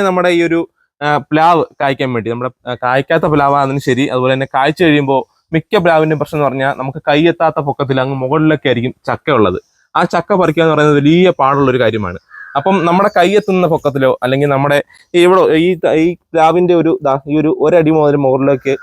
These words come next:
ചക്ക പിടിക്കാൻ വേണ്ടിയിട്ടുള്ള ഒരു ട്രിക്കുമായിട്ടാണ് നമ്മൾ വന്നിരിക്കുന്നത്. തീർച്ചയായിട്ടും ഇത് നമ്മൾ വീഡിയോയുടെ റീച്ച്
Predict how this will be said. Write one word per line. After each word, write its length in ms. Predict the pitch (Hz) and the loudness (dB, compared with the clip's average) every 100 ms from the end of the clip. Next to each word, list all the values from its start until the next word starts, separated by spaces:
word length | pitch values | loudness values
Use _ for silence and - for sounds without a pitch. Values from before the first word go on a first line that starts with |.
| - | -6
ചക്ക 240 | 135 - 147 | -6 -4 -2
പിടിക്കാൻ 220 | 135 135 | -2 -2
വേണ്ടിയിട്ടുള്ള 260 | 127 123 123 | -4 0 -2
ഒരു 60 | 110 | -2
ട്രിക്കുമായിട്ടാണ് 380 | 120 - 123 123 | -6 -2 0 0
നമ്മൾ 120 | 120 113 | 0 0
വന്നിരിക്കുന്നത്. 440 | 113 113 117 104 139 _ _ - | 0 0 0 0 -2 _ _ 0
തീർച്ചയായിട്ടും 500 | 160 170 185 165 147 | 0 2 0 0 0
ഇത് 60 | 143 | 0
നമ്മൾ 160 | 151 147 147 131 | 2 2 2 0
വീഡിയോയുടെ 280 | 139 147 139 | 0 2 2
റീച്ച് 160 | 135 | -2